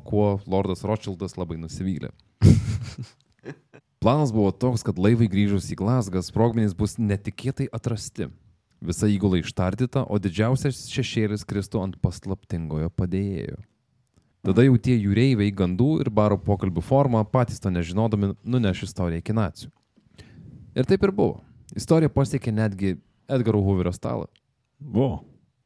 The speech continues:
Speaker 1: Berlynas. Atvykus, Čepanas greitai suprato, kad pasikeitė vieta, bet tikrai ne veikla.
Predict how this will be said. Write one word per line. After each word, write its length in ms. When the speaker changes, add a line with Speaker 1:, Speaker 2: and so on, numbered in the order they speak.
Speaker 1:
Berlynas. 600
Atvykus, 400
Čepanas 460
greitai 260
suprato, 400
kad 160
pasikeitė 560
vieta, 400
bet 220
tikrai 320
ne 140
veikla. 400